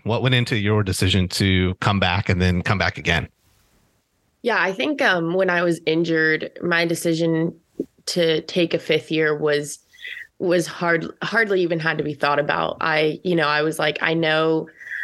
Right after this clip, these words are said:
Speaker 2: I owe this to my coach. I owe this to myself." You know, I was supposed to play here for four years, and so I'm going to,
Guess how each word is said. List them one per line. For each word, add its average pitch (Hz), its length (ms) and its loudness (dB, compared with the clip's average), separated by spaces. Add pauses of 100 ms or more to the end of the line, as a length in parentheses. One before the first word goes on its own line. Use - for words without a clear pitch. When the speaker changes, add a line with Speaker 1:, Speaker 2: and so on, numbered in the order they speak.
(220)
Speaker 2:
I 175 140 0
owe 170 180 2
this 170 220 -2
to 175 100 -4
my 151 160 2
coach. 170 640 -2
I 160 160 0
owe 156 140 2
this 160 180 -2
to - 100 -2
myself." 160 680 0
You 175 80 -2
know, 151 140 2
I 147 120 2
was 165 140 -2
supposed 165 240 -4
to - 80 -16
play 151 220 0
here 165 160 -2
for 170 100 -2
four 160 300 -2
years, 156 460 0
and 165 200 -2
so 156 220 0
I'm 147 160 -2
going 139 320 0
to, 165 420 -2